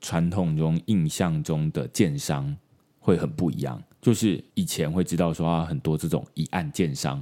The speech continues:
换句话说，他盖完这个房子，他根本就没有打算要负责，他就跑了。那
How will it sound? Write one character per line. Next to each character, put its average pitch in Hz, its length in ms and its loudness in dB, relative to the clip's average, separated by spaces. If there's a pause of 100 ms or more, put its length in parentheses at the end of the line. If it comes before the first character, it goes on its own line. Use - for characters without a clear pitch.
(100)
换 104 140 2
句 90 100 2
话 85 80 2
说， 78 160 -2
他 85 100 0
盖 80 220 -2
完 69 140 -4
这 80 100 -2
个 78 100 -2
房 71 240 -6
子， 73 80 -8
他 80 140 -4
根 92 160 0
本 87 60 0
就 80 120 -2
没 78 80 -2
有 76 100 -2
打 67 140 -6
算 73 160 -2
要 73 80 0
负 73 180 -2
责， - 200 -4
他 - 100 -8
就 - 100 -6
跑 - 180 -8
了。 - 280 -10 (380)
那 90 280 2